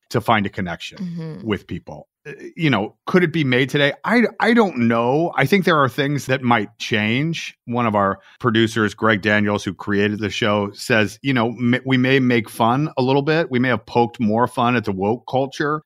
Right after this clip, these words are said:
Speaker 1: now than anything else. I don't know. Could it be made today?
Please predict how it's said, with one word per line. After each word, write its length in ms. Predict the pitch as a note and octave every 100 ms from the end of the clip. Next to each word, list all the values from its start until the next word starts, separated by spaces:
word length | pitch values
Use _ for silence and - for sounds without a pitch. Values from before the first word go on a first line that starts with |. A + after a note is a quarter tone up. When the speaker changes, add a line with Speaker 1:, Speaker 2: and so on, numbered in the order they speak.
| -
Speaker 1:
now 460 | C#3 C3 C3+ C#3+ C3+
than 160 | B2+
anything 340 | A#2+ A#2+ C3 B2+
else. 340 | C3 C#3 - _ _ _ _ -
I 160 | F#3
don't 240 | D#3+ B2+ G#2+
know. 260 | A2 G#2+ -
Could 180 | D#3 D3
it 80 |
be 120 | C#3+ B2
made 220 | B2 A#2+
today? 420 | B2+ A#2+ A#2+ A#2+